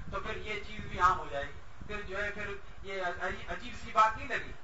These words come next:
حالانکہ یہ علامات قیامت میں سے کہ لڑکے جو ہے لڑکیوں کا روپ ڈھال لے، ڈھال،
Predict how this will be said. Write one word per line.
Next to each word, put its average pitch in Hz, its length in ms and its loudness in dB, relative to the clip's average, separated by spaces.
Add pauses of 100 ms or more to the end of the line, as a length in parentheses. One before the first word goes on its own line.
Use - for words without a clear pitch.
(300)
حالانکہ 185 360 -2
یہ 185 120 -2
علامات - 520 6
قیامت 196 580 2
میں 226 180 0
سے - 180 -2 (440)
کہ 196 120 -4
لڑکے 202 440 0
جو 208 120 -2
ہے 226 40 4 (120)
لڑکیوں 190 380 -2
کا 226 100 0
روپ 226 280 -2
ڈھال 190 180 6 (100)
لے، 185 120 -4
ڈھال، 165 260 4